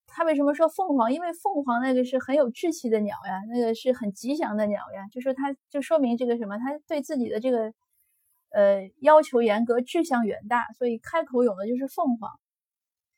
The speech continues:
那九-，九-，“灵书大字，有作成荫”呢，就九岁的时候就可以写-，写-，写东西啦，什么很，很厉害。但是他这么有天赋的这个人呢，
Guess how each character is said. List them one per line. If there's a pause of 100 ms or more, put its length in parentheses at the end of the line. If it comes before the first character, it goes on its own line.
(300)
那
九-，
九-，“
灵
书
大
字，
有
作
成
荫”
呢， (100)
就
九
岁
的
时
候
就
可
以
写-， (320)
写-，
写
东
西
啦，
什
么
很，
很
厉
害。 (880)
但
是
他
这
么
有
天
赋
的
这
个
人
呢，